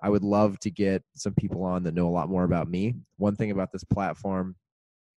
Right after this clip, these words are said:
that I've already realized doing,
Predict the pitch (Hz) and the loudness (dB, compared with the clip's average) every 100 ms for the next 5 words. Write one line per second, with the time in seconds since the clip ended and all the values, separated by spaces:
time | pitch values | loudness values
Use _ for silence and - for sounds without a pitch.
0 | - 113 95 87 95 101 101 101 92 - | -14 -2 0 2 4 4 4 2 -2 -4
1 | - - - _ - 117 107 98 98 92 | -18 -20 -20 _ 4 6 6 4 2 0
2 | 104 98 95 | 0 0 -2